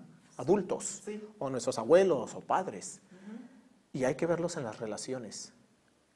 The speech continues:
Speaker 1: íntimas,
Speaker 2: Sí.
Speaker 1: amistades, de trabajo, íntimas de novios, íntimas
Speaker 2: Ajá.
Speaker 1: de parejas, íntimas de matrimonios. Y platicamos que el setenta por ciento se están divorciando.
Speaker 2: Así es.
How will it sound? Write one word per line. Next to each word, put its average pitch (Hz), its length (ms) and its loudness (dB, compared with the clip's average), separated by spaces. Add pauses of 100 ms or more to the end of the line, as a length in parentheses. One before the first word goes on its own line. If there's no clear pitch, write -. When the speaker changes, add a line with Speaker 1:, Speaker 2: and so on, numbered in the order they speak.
(100)
Speaker 1:
íntimas, 147 520 -2 (100)
Speaker 2:
Sí. - 120 -18
Speaker 1:
amistades, 151 880 4
de - 120 -6
trabajo, 139 640 2 (500)
íntimas 131 400 0
de 123 80 0
novios, 143 560 2
íntimas 123 320 -4
Speaker 2:
Ajá. - 80 -4
Speaker 1:
de - 60 -10
parejas, 143 540 4
íntimas 131 360 -6
de 117 60 -2
matrimonios. 143 680 -2 (680)
Y 143 100 -2
platicamos 135 520 0
que 120 340 0
el 110 100 -4
setenta 139 400 -4
por 120 140 -4
ciento 131 500 -2
se 131 100 -8
están 120 180 -8
divorciando. 117 640 -10 (320)
Speaker 2:
Así 170 260 -20
es. - 180 -18